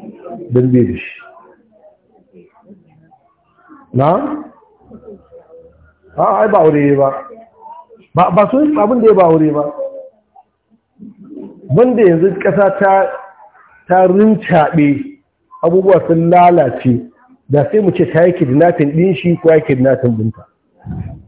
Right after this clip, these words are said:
To da zaman banza ake yi. Wannan neman wanda ya aure ba za a sa waɗannan ciki ba, saboda an magulmaciya ce, duk inda ta tsuguna, ta zubar da mutuncin kanta,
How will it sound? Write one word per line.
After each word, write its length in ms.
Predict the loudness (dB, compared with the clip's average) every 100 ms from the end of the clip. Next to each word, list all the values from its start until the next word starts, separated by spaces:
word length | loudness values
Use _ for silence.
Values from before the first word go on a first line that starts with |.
| _ _ _ _ -4
To 100 | 0
da 80 | 2
zaman 280 | 2 0
banza 340 | 0 -2 0 0
ake 220 | 0 0
yi. 280 | -2 -2 -8 _ _ _ _ _ -20 -20 _ _ _ -6
Wannan 220 | 0 2
neman 160 | 2 2
wanda 180 | 2 2
ya 60 | 4
aure 180 | 4
ba 100 | 4
za 80 | 2
a 80 | 2
sa 60 | 0
waɗannan 300 | 0 0 -2 -6
ciki 100 | -6
ba, 60 | -4 0
saboda 240 | 0 0
an 100 | 0 0 -2 -2
magulmaciya 800 | 0 0 0 0 0 0 0 -2
ce, 60 | -6 -6
duk 140 | -2
inda 180 | 0 0
ta 120 | -2
tsuguna, 600 | -4 -2 0 2 0 -2 -8 -16 -20 -16 -2
ta 120 | 0
zubar 260 | 2 0 0
da 60 | 0
mutuncin 560 | -2 -2 -2 -2 -4 -2
kanta, 440 | -2 0 -2 -2